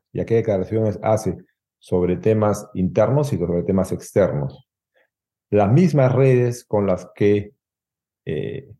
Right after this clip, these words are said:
contó Pedro Castillo son cercanas y han, y colab-, y han estado colaborando y apoyando a Dina Boluarte. Recordemos que ella ha ido a varias reuniones,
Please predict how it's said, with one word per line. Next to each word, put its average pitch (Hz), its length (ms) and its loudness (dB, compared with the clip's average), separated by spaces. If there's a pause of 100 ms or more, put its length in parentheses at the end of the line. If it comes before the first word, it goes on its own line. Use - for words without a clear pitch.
(340)
contó 107 440 2
Pedro 120 220 4
Castillo 123 680 0 (1080)
son 110 280 -2
cercanas 123 680 2
y 113 80 2
han, 107 220 -2
y 110 80 -2
colab-, 95 300 2
y 107 80 2
han 107 60 2
estado 110 200 0
colaborando 104 680 2
y 98 100 2
apoyando 98 760 -2 (380)
a 95 360 -2
Dina 92 220 0
Boluarte. 98 480 2
Recordemos 101 640 0
que 120 380 -2 (420)
ella 117 360 4
ha 87 60 4
ido 92 600 2
a 82 100 -2
varias 117 260 4
reuniones, 107 360 2